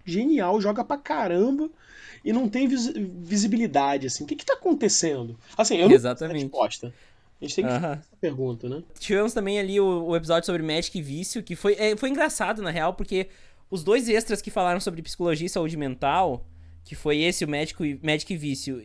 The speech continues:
Speaker 2: e o Magic e Psicologia, eles foram um depois do outro, né? Teve ainda a entrevista com lição no meio,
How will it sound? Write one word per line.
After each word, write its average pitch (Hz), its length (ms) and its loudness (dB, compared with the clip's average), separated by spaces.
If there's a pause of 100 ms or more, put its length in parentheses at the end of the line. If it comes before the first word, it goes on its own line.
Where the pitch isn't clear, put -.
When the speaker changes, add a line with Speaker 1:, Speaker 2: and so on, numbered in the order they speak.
Speaker 2:
e 143 180 -4
o 147 60 -2
Magic 139 320 -2
e - 20 -18
Psicologia, 131 800 -4 (540)
eles 175 220 -4
foram 220 320 2
um 233 160 2
depois 254 340 4
do 202 80 2
outro, 170 400 4
né? 185 260 0
Teve 156 300 -2
ainda 165 240 2
a 170 40 4
entrevista 160 380 0
com 170 200 -2
lição 160 400 -2
no 208 80 -4
meio, 156 400 -2